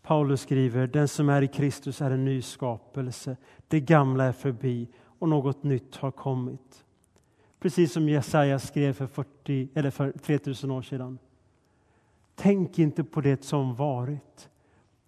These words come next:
Det spirar redan. Märker ni det inte? Så min avslutning,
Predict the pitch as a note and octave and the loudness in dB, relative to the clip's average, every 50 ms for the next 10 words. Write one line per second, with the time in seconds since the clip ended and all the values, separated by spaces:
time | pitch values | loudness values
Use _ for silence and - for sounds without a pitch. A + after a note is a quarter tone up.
0 | _ _ _ _ _ _ _ _ _ _ _ _ _ _ - E3 D3+ - - - | _ _ _ _ _ _ _ _ _ _ _ _ _ _ 0 0 0 0 -2 -10
1 | - - - F3+ F3+ E3 D3 C#3+ C#3 C#3+ C#3 C3+ B2 B2+ C3 B2 A#2+ A2+ - A#2 | -14 -6 -2 0 0 2 2 2 2 2 2 2 2 0 0 0 -2 -2 -4 -6
2 | A2 G#2+ G#2+ - _ _ _ _ _ _ - C3 B2 B2+ C3+ E3+ F#3+ F#3 E3 B2+ | -8 -8 -10 -12 _ _ _ _ _ _ -8 -6 -4 -2 0 0 0 0 -2 -4
3 | - - - D3+ C#3 B2 B2 A#2 C3 D3+ - D#3 D#3 - - F3 D3 B2 A2 - | -6 -6 -4 -4 -2 -2 -2 -4 -6 -6 -6 -6 -8 -6 -6 -4 -4 -4 -6 -8
4 | - - D3 C3+ - _ _ _ _ _ _ _ _ _ _ _ _ _ _ _ | -12 -16 -16 -16 -16 _ _ _ _ _ _ _ _ _ _ _ _ _ _ _
5 | _ _ _ _ _ _ _ _ _ _ _ _ _ _ _ _ _ _ _ _ | _ _ _ _ _ _ _ _ _ _ _ _ _ _ _ _ _ _ _ _
6 | _ _ _ _ _ _ _ _ _ _ _ _ _ _ _ _ _ _ _ _ | _ _ _ _ _ _ _ _ _ _ _ _ _ _ _ _ _ _ _ _
7 | _ _ _ _ _ _ _ _ _ _ - - - - - _ _ _ _ _ | _ _ _ _ _ _ _ _ _ _ -20 -20 -20 -20 -20 _ _ _ _ _
8 | _ _ _ _ _ _ _ _ _ _ _ _ _ _ _ _ - - - - | _ _ _ _ _ _ _ _ _ _ _ _ _ _ _ _ -14 -10 -2 4
9 | - G3 F#3+ F#3+ F#3+ F#3+ F3 D#3+ D3+ - - E3 E3 D#3+ D#3 - D#3+ D#3 D3 C#3+ | 8 10 10 12 12 10 10 8 6 4 2 4 4 4 4 2 2 4 4 4
10 | C#3+ C3+ C3 | 4 2 -2